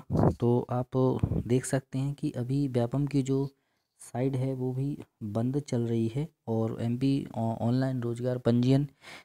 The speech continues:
से भी बहुत लोड हो चुका है, ठीक है। तो इससे हम देख सकते हैं ये एक रजिस्ट्रेशन नंबर है एमपी प्लस का जो अभी मुझे मिला है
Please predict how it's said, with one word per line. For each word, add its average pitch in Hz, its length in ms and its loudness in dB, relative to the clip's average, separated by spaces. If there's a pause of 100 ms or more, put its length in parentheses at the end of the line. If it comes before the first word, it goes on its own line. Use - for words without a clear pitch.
(120)
से 135 120 8
भी 131 120 10
बहुत 127 340 4
लोड 120 260 8
हो 110 120 10
चुका 104 260 2
है, 101 180 -2
ठीक 151 160 0
है। 135 80 0
तो - 600 -10
इससे 151 260 4
हम 143 160 6
देख 135 180 6
सकते 147 280 0
हैं 143 100 4
ये 127 240 6
एक 127 140 0 (280)
रजिस्ट्रेशन 117 460 0
नंबर 123 300 0
है 131 100 2
एमपी 117 240 4
प्लस 113 260 4
का 123 240 8
जो 113 200 6
अभी 113 120 4
मुझे 113 220 4
मिला 117 240 4
है 123 180 0